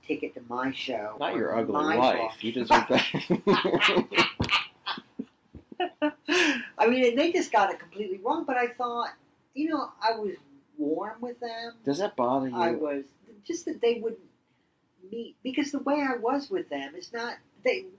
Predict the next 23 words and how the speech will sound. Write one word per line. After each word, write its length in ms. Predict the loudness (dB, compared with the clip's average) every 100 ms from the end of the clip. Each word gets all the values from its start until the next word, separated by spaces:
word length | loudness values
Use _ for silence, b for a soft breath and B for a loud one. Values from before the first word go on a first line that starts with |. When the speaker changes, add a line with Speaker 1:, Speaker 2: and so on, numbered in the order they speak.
| 0
Speaker 1:
they, 140 | 0 -4 _ _ _ -16
were 80 | 0
they 120 | 0
completely 680 | 0 -10 -16 -10 -10 -6 -8 -8 _ _ _ _ _ _ _ _ _ _ _ _ _ _ _
blind 600 | -8 -8 -8 -4 -4 -4 -12 0
to, 220 | 0 0 -2
to 460 | 4 4 4 0 -6 _ _ _ _ _
my 220 | -4 -4 -4
manner? 480 | -8 -8 -2 -4 -4 -14 _ _
Speaker 2:
Well, 100 | -6
that's 200 | 0 0
just 160 | 0 0
it. 140 | 0 2
So 180 | -2 -2
these 260 | 0 0 0
are 80 |
people 380 | -4 -2 -2 -4
who 120 | -2
you 200 | -2 -2 -6
would 120 | -10 _
think 260 | 0 0 -4 -10
who 80 |
waited 400 | -6 -6 -6 -10